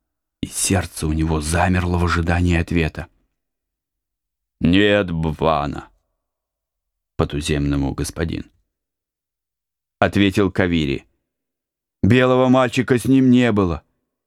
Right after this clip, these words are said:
Белый мальчик был с другими". "С другими?"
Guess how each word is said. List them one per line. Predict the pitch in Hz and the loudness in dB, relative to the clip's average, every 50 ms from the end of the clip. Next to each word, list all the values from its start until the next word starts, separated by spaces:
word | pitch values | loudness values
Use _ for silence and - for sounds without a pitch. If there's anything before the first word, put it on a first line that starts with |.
| _ _ _ _ _ _ | _ _ _ _ _ _
Белый | 107 131 135 139 139 131 135 135 | 4 4 6 6 4 4 4 4
мальчик | 131 127 131 131 131 120 - - 131 113 | 4 4 4 4 2 0 0 0 0 2
был | 104 101 120 135 139 139 117 - _ | 4 4 4 4 4 2 0 -2 _
с | - 113 110 | 0 0 2
другими". | 101 139 139 143 131 113 117 147 151 139 120 110 90 76 - _ _ _ _ _ _ _ _ _ _ _ _ _ _ _ _ - | 2 4 4 4 2 2 2 4 4 4 4 4 2 0 -4 _ _ _ _ _ _ _ _ _ _ _ _ _ _ _ _ -4
"С | 92 92 | -2 0
другими?" | - 127 123 113 90 120 175 214 233 233 214 151 - | 2 2 2 2 4 4 4 4 4 2 0 -2 -4